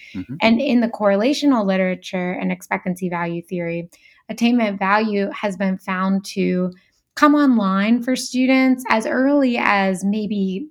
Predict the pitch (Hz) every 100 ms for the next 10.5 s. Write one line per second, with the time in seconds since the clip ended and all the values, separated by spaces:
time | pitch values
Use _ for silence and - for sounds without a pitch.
0 | _ - 254 240 208 196 196 202 196 180
1 | 180 - 208 196 - 214 214 214 202 -
2 | - _ - 196 190 196 214 214 208 208
3 | 185 180 - 190 196 196 190 202 180 170
4 | 175 175 - 185 175 220 - 240 233 -
5 | 240 233 240 240 240 233 - - 196 240
6 | - 226 269 294 269 226 220 202 180 196
7 | 190 196 220 277 302 254 226 208 208 202
8 | 185 196 - - 202 196 - 196 190 -
9 | 190 180 185 262 262 247 233 220 214 202
10 | 185 185 - 190